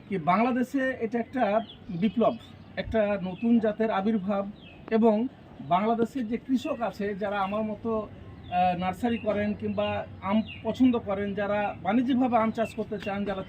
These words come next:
ছাদ বাগানে আম করতে চান, তারা যে আম বারো মাস, বারো মাস গাছে থাকে এবং গাছে থাকবে, সেটারই কিন্তু একটা জ্বলন্ত প্রমাণ নিয়ে কিন্তু আজকে আমি হাজির হয়েছি। এই হচ্ছে সে স্যান্ডি গাছ।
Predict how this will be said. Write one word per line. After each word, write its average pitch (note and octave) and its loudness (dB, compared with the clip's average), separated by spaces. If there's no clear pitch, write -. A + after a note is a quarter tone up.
ছাদ A#3+ 0
বাগানে B3 0
আম A3+ 2
করতে A3 -2
চান, F#3+ 0
তারা A3 4
যে A3+ 2
আম A3+ 4
বারো G#3+ 4
মাস, A3+ 2
বারো F#3+ 2
মাস A3 2
গাছে G3+ -2
থাকে A3+ -2
এবং G3+ 0
গাছে F#3 -4
থাকবে, G#3+ 2
সেটারই B3 2
কিন্তু B3 0
একটা A3+ -2
জ্বলন্ত G3+ 0
প্রমাণ G3 -2
নিয়ে G#3 -4
কিন্তু G#3+ -4
আজকে F3+ -2
আমি E3+ 0
হাজির F#3 0
হয়েছি। A#3 0
এই B3 4
হচ্ছে B3 2
সে A#3 -4
স্যান্ডি A3 0
গাছ। A#3 -2